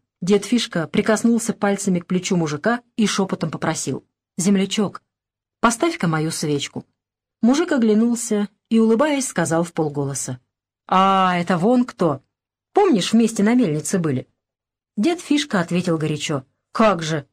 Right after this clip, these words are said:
Только забыл, вот как зовут тебя?» «Осипом кличут». «Как живётся Осип?» «Да, живём понемногу. Крестить вот сына опять приехал». «Сын в доме не убыток. Да ведь он девятый у меня. Старшие два по людям уже ходят.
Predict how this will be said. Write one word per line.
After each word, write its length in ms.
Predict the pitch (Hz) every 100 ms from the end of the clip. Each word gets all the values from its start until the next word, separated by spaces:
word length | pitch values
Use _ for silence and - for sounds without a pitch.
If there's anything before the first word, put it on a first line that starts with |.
| _
Только 240 | - 277 262
забыл, 360 | 254 240 269
вот 180 | 247 254
как 300 | - 262 240
зовут 400 | 214 262 320 285
тебя?» 360 | - 160 135 127 _ _ _ _ _ _ _ _ -
«Осипом 580 | 311 320 302 254 233
кличут». 440 | 226 220 208 185 - _ _ _ _ _ -
«Как 220 | 392 240
живётся 500 | 170 156 165 - 180
Осип?» 300 | 185 208 - _ _ _ -
«Да, 240 | 302 427
живём 380 | 247 185 208 214
понемногу. 640 | 202 185 180 165 151 147 _
Крестить 420 | - 262 262 370 277
вот 160 | 190
сына 360 | - 220 214 190
опять 240 | 190 185
приехал». 580 | 202 180 170 170 165 151 _ _ _ _ _ _
«Сын 440 | - - 285 330 269
в 60 |
доме 300 | 175 202 226
не 100 | 226
убыток. 540 | 220 175 196 180 - _ _
Да 120 | 185 208
ведь 200 | 226 240
он 180 | 233
девятый 540 | 202 226 226 226 214 175
у 60 |
меня. 300 | 165 156 143 - -
Старшие 540 | - 349 339 - 196
два 240 | 165 202
по 160 | 202 190
людям 320 | 185 185 175
уже 180 | 170 175
ходят. 460 | - 175 165 165